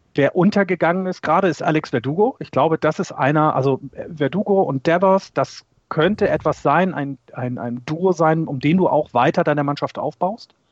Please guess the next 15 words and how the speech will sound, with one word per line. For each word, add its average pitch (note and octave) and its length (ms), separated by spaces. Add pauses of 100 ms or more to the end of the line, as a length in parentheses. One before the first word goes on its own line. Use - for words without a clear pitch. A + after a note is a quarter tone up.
(540)
Ähm, C3 720
äh, C3 180
Verdugo D3 320
kam D#3 240
ja C#3+ 60
in C3 80
dem B2 100
Trade, C3+ 320 (160)
äh, A#2 800
äh, - 40
von, A2+ 420
von, G#2+ 340
äh, A#2+ 260
Mookie B2+ 240
Betts, - 340